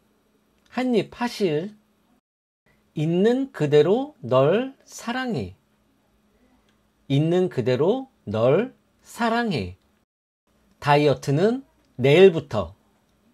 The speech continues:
다이어트는 내일부터. 행복 가득 우리 가족. 행복 가득 우리 가족.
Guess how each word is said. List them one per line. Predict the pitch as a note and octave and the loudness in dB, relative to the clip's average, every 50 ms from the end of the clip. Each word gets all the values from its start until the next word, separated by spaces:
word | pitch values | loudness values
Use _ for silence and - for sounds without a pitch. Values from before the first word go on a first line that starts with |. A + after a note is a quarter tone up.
| _ _ _ _ _ _ _ _ _ _ _ _ _ _ _ _ - | _ _ _ _ _ _ _ _ _ _ _ _ _ _ _ _ -10
다이어트는 | - - B2+ B2 C3+ C3 C3 A2+ G2+ - - A#2+ B2 D#3+ G#3+ B3+ C#4 D4+ _ _ _ _ - | -4 0 2 4 4 4 2 2 -2 -4 -6 -4 -2 -2 -2 -2 -4 -6 _ _ _ _ -8
내일부터. | G#2+ A#2 A#2+ C3 D3+ F3+ G3+ G3 - E3+ C#3 - - - A2 G2 - _ _ _ _ _ _ _ _ _ _ _ _ _ _ _ _ _ _ _ _ _ _ _ _ _ - | -2 0 2 4 4 4 4 2 2 -2 -12 -10 -6 -6 -6 -6 -8 _ _ _ _ _ _ _ _ _ _ _ _ _ _ _ _ _ _ _ _ _ _ _ _ _ -8
행복 | - D#4 D#4 D#4 C#4 E4 D#4 - - | -4 -2 0 2 4 4 2 2 2
가득 | - D3+ C#3 - G#3 C4 C#4 - _ _ _ _ _ _ | -2 0 2 2 2 0 0 -4 _ _ _ _ _ _
우리 | - C#3 D3 E3+ G#3+ G3+ | -4 -2 2 4 4 4
가족. | - D3 G#2+ - A2 F#2 F2+ _ _ _ _ _ _ _ _ _ _ _ _ _ _ _ _ _ _ _ _ _ _ _ _ _ - | 4 0 -2 -2 -4 -10 -10 _ _ _ _ _ _ _ _ _ _ _ _ _ _ _ _ _ _ _ _ _ _ _ _ _ -10
행복 | C4+ D4 D4 C4+ D#4 C#4+ - | -6 -6 -2 -2 -2 -2 -2
가득 | - - C3 - F#3 G#3+ - - _ _ _ _ _ _ _ _ _ _ _ _ _ _ | -4 -6 -4 -2 -2 -2 -2 -4 _ _ _ _ _ _ _ _ _ _ _ _ _ _
우리 | - C3+ D#3+ G#3 A3+ | -4 0 2 2 2
가족. | G#3+ - C3+ - - G#2+ G2 - | 0 -2 -4 -4 -4 -6 -10 -10